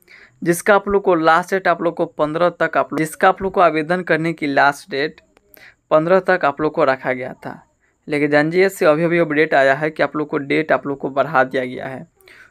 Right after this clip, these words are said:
जो जो लोग स्कॉलरशिप के लिए अप्लाई करना चाहते हैं, अभी तक अप्लाई नहीं किए हैं या कुछ भी कारणवश उनका जानिए से कुछ भी मिसमैच है या खाता बंद है,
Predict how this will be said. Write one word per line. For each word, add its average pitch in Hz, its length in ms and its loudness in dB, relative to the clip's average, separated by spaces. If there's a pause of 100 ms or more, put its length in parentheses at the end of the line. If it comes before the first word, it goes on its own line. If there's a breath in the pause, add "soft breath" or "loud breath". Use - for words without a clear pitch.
(120)
जो 156 140 -2
जो 175 160 2
लोग 196 300 4 (100)
स्कॉलरशिप 156 500 -2
के 156 80 -2
लिए 139 120 2
अप्लाई 135 320 2
करना 151 260 -2
चाहते 139 300 0
हैं, 143 60 -2
अभी 139 140 -4
तक 147 220 -4
अप्लाई 131 320 -2
नहीं 143 260 -2
किए 151 240 -4
हैं 185 200 -6
या 135 160 0
कुछ 143 300 -8
भी 156 160 -2
कारणवश 139 600 0 (500 soft breath)
उनका 156 200 2
जानिए 160 380 0
से 185 140 -6
कुछ 160 280 -8
भी 175 100 -2
मिसमैच 156 580 -4
है 165 80 0
या 143 140 2
खाता 131 380 0
बंद 143 280 0
है, 185 160 -6